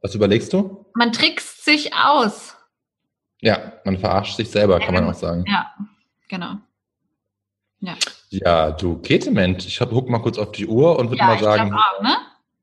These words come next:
Speaker 1: ne?
Speaker 2: Ja.
Speaker 1: Wir haben uns was mitgebracht, wir haben uns unsere High- und Lowlights verraten und wir hatten auch schon sehr viel anderen interessanten,
Speaker 2: Das stimmt.
Speaker 1: interessanten Content.
Speaker 2: Das stimmt. Und ich, mir fehlen ja teilweise eh schon die Wörter.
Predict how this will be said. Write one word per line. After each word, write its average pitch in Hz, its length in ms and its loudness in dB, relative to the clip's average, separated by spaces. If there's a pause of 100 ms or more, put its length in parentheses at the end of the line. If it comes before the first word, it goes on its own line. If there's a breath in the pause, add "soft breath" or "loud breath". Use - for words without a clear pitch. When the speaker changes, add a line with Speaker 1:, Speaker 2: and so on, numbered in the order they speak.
(240)
Speaker 1:
ne? 110 440 0 (300)
Speaker 2:
Ja. 214 240 -2 (340)
Speaker 1:
Wir 113 140 -8
haben 127 100 0
uns 120 160 0
was 113 160 2
mitgebracht, 139 600 0
wir 113 80 0
haben 113 140 0
uns 113 180 -4
unsere 107 340 -2
High- 107 180 0
und 104 120 -6
Lowlights 117 400 2
verraten 123 480 0
und 113 180 0
wir 107 80 2
hatten 110 240 -4
auch 107 140 0
schon 107 260 -2
sehr 104 160 0
viel 110 180 -4
anderen 143 320 0
interessanten, 95 880 -6 (440)
Speaker 2:
Das 208 180 2
stimmt. - 80 -8 (120)
Speaker 1:
interessanten 92 220 -6 (280)
Content. 82 720 -4 (140)
Speaker 2:
Das 208 160 0
stimmt. 190 260 -2
Und 202 140 -2
ich, 208 160 0
mir 233 200 4
fehlen 247 220 2
ja 233 120 4
teilweise 226 460 0
eh 214 100 -2
schon 262 160 2
die 233 120 0
Wörter. 294 460 0